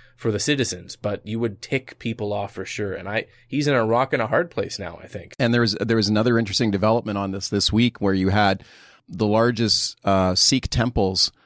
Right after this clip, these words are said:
Speaker 2: uh, the leadership there in Surrey, and also a major Hindu temple, uh, come out publicly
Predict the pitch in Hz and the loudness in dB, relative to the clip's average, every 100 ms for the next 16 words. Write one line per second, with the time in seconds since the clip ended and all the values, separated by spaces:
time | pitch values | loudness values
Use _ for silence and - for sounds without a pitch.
0 | _ _ - 95 98 110 110 - 107 - | _ _ -6 -4 0 0 0 0 -2 0
1 | 101 95 92 - 117 113 104 90 - 107 | 2 2 0 0 2 2 2 0 0 0
2 | 104 - 107 95 92 92 101 101 98 92 | 2 2 0 0 0 -2 0 0 0 0
3 | 127 139 113 87 - 98 95 92 87 - | 2 2 2 2 0 0 2 0 -2 -8
4 | _ _ _ - 95 95 - _ - 117 | _ _ _ -4 0 0 -2 _ -2 0
5 | 110 117 110 110 - 104 | 0 0 -2 -2 0 2